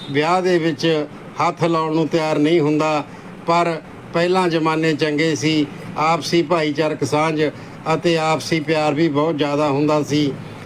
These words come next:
ਅਗਰ ਤੁਹਾਨੂੰ ਇਹ ਵੀਡੀਓ ਵਧੀਆ ਲੱਗੇ ਤਾਂ ਇਸ ਨੂੰ ਸ਼ੇਅਰ ਜ਼ਰੂਰ ਕਰਿਓ। ਗਾਹਾਂ ਵਾਲੀ ਵੀਡੀਓ ਦੇ ਵਿੱਚ ਤੁਹਾਨੂੰ ਅਸੀਂ ਪੁਰਾਣੇ ਵਿਰਸੇ ਨੂੰ ਦਰਸਾਉਂਦੀ ਹੋਈ ਇੱਕ ਹੋਰ ਵੀਡੀਓ ਦਿਖਾਵਾਂਗੇ।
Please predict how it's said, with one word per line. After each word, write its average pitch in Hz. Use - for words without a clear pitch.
ਅਗਰ 175
ਤੁਹਾਨੂੰ 165
ਇਹ 151
ਵੀਡੀਓ 165
ਵਧੀਆ 170
ਲੱਗੇ 156
ਤਾਂ 170
ਇਸ 160
ਨੂੰ 156
ਸ਼ੇਅਰ 180
ਜ਼ਰੂਰ 160
ਕਰਿਓ। 160
ਗਾਹਾਂ 151
ਵਾਲੀ 170
ਵੀਡੀਓ 165
ਦੇ 160
ਵਿੱਚ 151
ਤੁਹਾਨੂੰ 156
ਅਸੀਂ 151
ਪੁਰਾਣੇ 165
ਵਿਰਸੇ 156
ਨੂੰ 156
ਦਰਸਾਉਂਦੀ 143
ਹੋਈ 143
ਇੱਕ 170
ਹੋਰ 151
ਵੀਡੀਓ 160
ਦਿਖਾਵਾਂਗੇ। 151